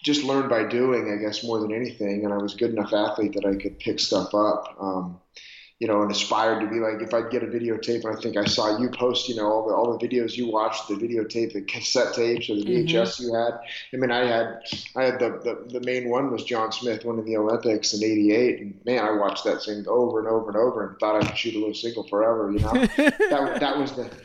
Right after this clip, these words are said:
Speaker 1: had the little sh-, shake your leg out in the back a little bit and
Speaker 2: Yeah.
Speaker 1: blast in a little single, and everyone wanted to do that, you know, in that, that age group. Um,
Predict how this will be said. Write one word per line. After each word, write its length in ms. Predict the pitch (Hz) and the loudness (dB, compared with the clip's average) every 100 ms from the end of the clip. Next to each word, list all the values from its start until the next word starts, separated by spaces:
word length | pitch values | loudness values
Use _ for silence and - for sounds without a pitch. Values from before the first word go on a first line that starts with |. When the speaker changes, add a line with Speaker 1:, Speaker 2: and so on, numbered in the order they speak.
| - | -20
Speaker 1:
had 160 | - 131 | -10 -6
the 60 | 131 | -2
little 400 | 131 117 - - | -2 -2 -6 -6
sh-, 300 | - 156 151 | -2 0 0
shake 320 | - 151 143 | 2 2 2
your 100 | 135 | 0
leg 240 | 135 139 135 | 0 0 0
out 180 | 127 123 | 0 -2
in 80 | |
the 40 | 110 | -2
back 280 | 127 131 - | -2 -2 -2
a 20 | |
little 200 | 127 120 | -2 -2
bit 300 | 123 120 120 | -2 -2 -2
and 100 | 104 - - | -8 -18 -4
Speaker 2:
Yeah. 140 | 156 | 2
Speaker 1:
blast 240 | 156 - 131 | 2 2 -4
in 100 | 120 | -4
a 40 | |
little 160 | 113 117 | -4 -6
single, 480 | - 135 123 110 110 | -2 -2 0 0 -2
and 80 | |
everyone 400 | - 156 147 131 | 0 2 4 2
wanted 260 | 123 120 110 | -2 -4 -2
to 60 | 120 | -2
do 60 | |
that, 340 | 110 110 - - | 0 -2 -4 -8
you 100 | 113 | -4
know, 300 | 104 107 98 - | -2 -2 -4 -8
in 140 | 107 | -4
that, 260 | 110 98 - | -2 0 0
that 300 | 104 92 - | 0 0 -2
age 240 | 107 104 | 0 2
group. 300 | 117 113 113 - - - - - | 4 4 4 0 -12 -16 -16 -2
Um, 480 | 110 117 110 101 | 0 2 2 -2